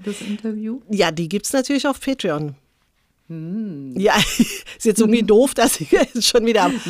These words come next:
Speaker 1: nee,
Speaker 2: Aber das sind
Speaker 1: alles
Speaker 2: zum Beispiel so Sachen, die, also normalerweise muss man dann halt die Frankfurter Rundschau abonnieren oder das Magazin und diese ganzen Texte,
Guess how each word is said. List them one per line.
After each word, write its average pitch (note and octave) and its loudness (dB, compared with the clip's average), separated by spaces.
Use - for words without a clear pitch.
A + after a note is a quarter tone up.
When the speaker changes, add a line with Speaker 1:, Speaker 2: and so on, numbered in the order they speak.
Speaker 1:
nee, G#3+ 0
Speaker 2:
Aber G#3+ 6
das B3 4
sind D#4 4
Speaker 1:
alles G#3 -2
Speaker 2:
zum B3 2
Beispiel A#3 2
so A3 0
Sachen, G#3+ 0
die, A3 -2
also F#3 -2
normalerweise G3+ 0
muss F#3+ -4
man F#3+ -2
dann F3+ 0
halt F3+ -4
die F#3+ -4
Frankfurter F3+ -6
Rundschau F3 -4
abonnieren G3 0
oder F3+ -4
das F3 -12
Magazin F3 -4
und F#3 -4
diese F3+ -6
ganzen E3+ -4
Texte, F#3+ -8